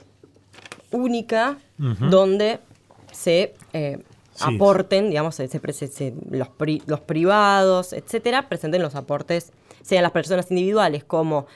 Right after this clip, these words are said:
Speaker 1: las personas jurídicas, que eso es un tema que está en debate, a ver cu-, si las personas jurídicas pueden o no, o no pueden aportar a las campañas.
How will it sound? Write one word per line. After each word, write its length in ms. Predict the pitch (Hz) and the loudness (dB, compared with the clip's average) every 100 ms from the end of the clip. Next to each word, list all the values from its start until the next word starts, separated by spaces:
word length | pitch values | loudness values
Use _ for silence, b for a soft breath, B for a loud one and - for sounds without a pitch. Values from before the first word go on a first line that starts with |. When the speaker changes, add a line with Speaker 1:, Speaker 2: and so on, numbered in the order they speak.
| B | B
Speaker 1:
las 140 | 160 | -8
personas 440 | 196 - 160 165 | -6 -6 -6 -6
jurídicas, 460 | - 175 247 254 185 | -4 -2 0 -2 -4
que 80 | 196 | -6
eso 100 | - | -8
es 120 | - | -8
un 80 | 175 | -4
tema 220 | 190 175 | -2 -4
que 60 | 156 | -6
está 120 | 156 | -6
en 60 | 156 | -2
debate, 300 | 180 180 151 | 0 0 -2
a 20 | |
ver 160 | 151 | -4
cu-, 100 | - - | -6 -12
si 120 | 147 | -10
las 80 | 151 | -10
personas 260 | 151 165 | -6 -6
jurídicas 320 | 143 165 160 156 | -6 -6 -6 -6
pueden 300 | 175 170 156 | -2 -2 -2
o 40 | |
no, 100 | 156 | -4
o 160 | - 165 | -4 -2
no 160 | 180 | -2
pueden 320 | 180 185 175 160 | 0 2 2 0
aportar 540 | - 147 - 175 175 B B B | -4 -6 0 0 0 B B B
a 80 | |
las 160 | 147 135 | -4 -2
campañas. 840 | 160 165 175 214 208 208 214 254 | -4 -2 2 4 4 4 2 -2